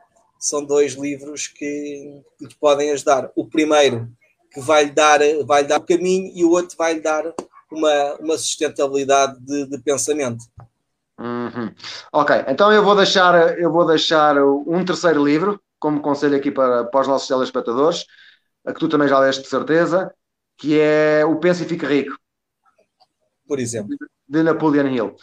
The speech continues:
Speaker 2: Eh,
Speaker 1: Sim.
Speaker 2: é um livro que te ensina, eh, as regras do sucesso. Não, eh, não tem, nem sequer tem a ver com, com dinheiro, tem a ver com sucesso.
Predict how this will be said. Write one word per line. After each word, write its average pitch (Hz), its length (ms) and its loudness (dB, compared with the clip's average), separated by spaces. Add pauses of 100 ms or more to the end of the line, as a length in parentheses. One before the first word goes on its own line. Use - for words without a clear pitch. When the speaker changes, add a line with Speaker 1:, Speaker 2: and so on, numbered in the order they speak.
(300)
Speaker 2:
Eh, 123 280 0
Speaker 1:
Sim. 131 60 2
Speaker 2:
é 139 60 4
um 143 140 2
livro 151 300 -2
que 156 540 2
te 165 80 -4
ensina, 160 720 0
eh, 139 920 0 (280)
as 156 120 -6
regras 165 340 0
do 156 120 -4
sucesso. - 560 -4 (600)
Não, 139 160 -4
eh, 131 340 -2
não 143 140 -2
tem, 147 140 0 (160)
nem 180 200 0
sequer 185 200 0
tem 190 120 2
a 180 60 4
ver 170 100 0
com, 180 340 -2 (120)
com 180 120 -2
dinheiro, 147 340 0
tem 127 100 -4
a - 20 -4
ver 156 80 -2
com 175 120 -4
sucesso. - 500 -2